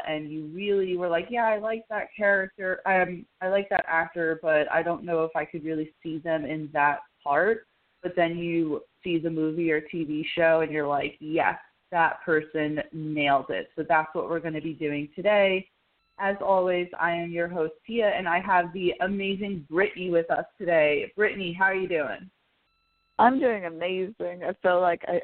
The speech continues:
Speaker 2: I just talk and there'll be this applause of, "Oh, yes." <laughs>
Speaker 1: <laughs> You know, one day, um, I'm not overly familiar with switchboards or anything, still kinda learning,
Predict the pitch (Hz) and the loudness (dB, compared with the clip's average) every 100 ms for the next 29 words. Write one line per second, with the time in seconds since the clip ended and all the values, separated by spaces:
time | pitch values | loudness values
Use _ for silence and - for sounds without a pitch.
0 | - 180 175 - 190 - - 170 165 160 | -2 -2 -2 -6 -16 -12 -4 -4 -4 -8
1 | 156 160 165 160 151 160 160 - 165 156 | -6 -6 -4 -4 -4 -4 -6 -4 2 4
2 | 151 165 165 170 180 165 160 170 160 156 | 4 2 0 2 4 4 4 4 4 0
3 | 214 - 220 254 _ _ _ _ 240 277 | -6 -6 -6 -6 _ _ _ _ -2 2
4 | 311 466 - 427 - 349 - - _ _ | 2 0 -4 -6 -4 -4 -4 -10 _ _
5 | 302 320 320 302 302 254 247 262 277 208 | -16 -8 -4 -2 -2 -4 -4 -4 -6 -4
6 | 202 208 175 175 170 190 185 180 175 180 | -2 -2 -2 -4 -4 -2 0 -2 -4 -12
7 | - - 185 196 214 214 202 - 190 190 | -18 -10 -6 -4 0 0 0 -2 -4 -2
8 | 196 190 190 208 190 180 180 180 185 180 | -2 -2 -4 -6 -6 -4 -4 -4 -4 -4
9 | 180 - 190 185 - 185 175 175 180 170 | -6 -8 -12 -12 -6 -2 0 -2 -2 -2
10 | 170 175 175 165 175 - 160 160 180 170 | -2 -6 -10 -10 -10 -4 -4 -2 0 0
11 | 160 151 156 165 175 180 | 2 2 2 2 0 0